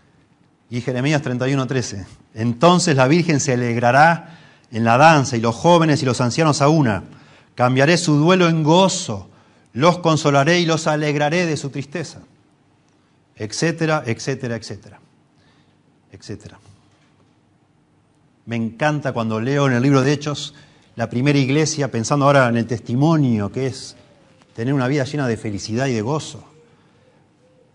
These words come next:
La primera iglesia reunida ahí en Jerusalén, en medio de persecución, sabemos.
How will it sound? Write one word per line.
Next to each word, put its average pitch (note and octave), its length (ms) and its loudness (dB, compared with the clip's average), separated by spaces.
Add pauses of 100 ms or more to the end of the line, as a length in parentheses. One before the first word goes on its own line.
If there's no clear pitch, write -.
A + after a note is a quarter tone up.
La B2 160 -2
primera F3+ 240 0
iglesia E3+ 400 2
reunida C3+ 460 2
ahí D#3+ 100 0
en D#3 80 -2
Jerusalén, D3+ 580 -4 (1800)
en A#2 120 -6
medio D#3+ 220 2
de C3 60 2
persecución, A#2+ 720 -6
sabemos. F#2 600 -10